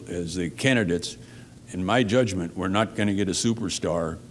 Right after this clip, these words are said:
to really drive Florida forward with the, with the budget that has been, that has been created. So, um, another,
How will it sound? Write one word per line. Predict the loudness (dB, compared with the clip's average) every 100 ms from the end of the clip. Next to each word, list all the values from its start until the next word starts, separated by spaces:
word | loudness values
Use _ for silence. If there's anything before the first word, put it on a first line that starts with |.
| -18 -18 -18 -6
to | -4
really | -2 4 8 8 8 6
drive | 4 4 4 4 4 0 -4
Florida | -2 2 2 2 0
forward | 0 2 0 -2 -8 -8
with | -8 -4
the, | -4 -4 -8
with | -6 -4
the | -4
budget | -2 0 0 -2 -4
that | -4
has | -4 -4
been, | 0 0 0 -4 -8 -18 -18 -20 -18 -8
that | -6
has | -4
been | -2 -2 -2 -8 -14
created. | -4 0 2 0 -4 -10 -16 -18 -20 -18 -18 -18 -18 -20 -16 -16 -14 -18 -18 -18 -10
So, | 2 4 4 2 -4 -16 -4
um, | 2 6 6 4 2 -2 -8 -14 -16 -16 -16 -18 -18 -20 -20 -20 -20 -20 -20 -20 -20 -20 -18 -20 -20 -20 -20 -20 -20 -18 -18 -20 -18 -18 -4
another, | 4 6 8 6 2